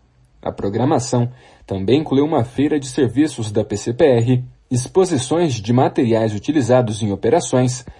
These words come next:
além de viaturas antigas e modernas que ilustraram a evolução da corporação. A P C P R reforçou que a corrida noturna do Tigre deve se tornar parte do calendário esportivo institucional da corporação, unindo esporte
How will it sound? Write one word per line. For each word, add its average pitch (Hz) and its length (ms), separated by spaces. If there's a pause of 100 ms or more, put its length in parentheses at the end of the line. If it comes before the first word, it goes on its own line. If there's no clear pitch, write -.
(200)
além 117 200
de 131 100
viaturas 160 480
antigas 165 560
e 190 60
modernas 147 680
que 147 140
ilustraram 160 880
a 113 80
evolução 151 600
da 185 80
corporação. 160 840 (200)
A 107 80
P 113 120
C 104 160
P 120 100
R 120 220
reforçou 135 500
que 135 100
a 127 60
corrida 127 320
noturna 147 400
do 170 100
Tigre 135 460 (300)
deve 160 180
se 175 140
tornar 170 420
parte 202 340
do 185 80
calendário 165 440
esportivo 147 580
institucional 143 680
da 139 80
corporação, 135 760 (100)
unindo 104 320
esporte 139 640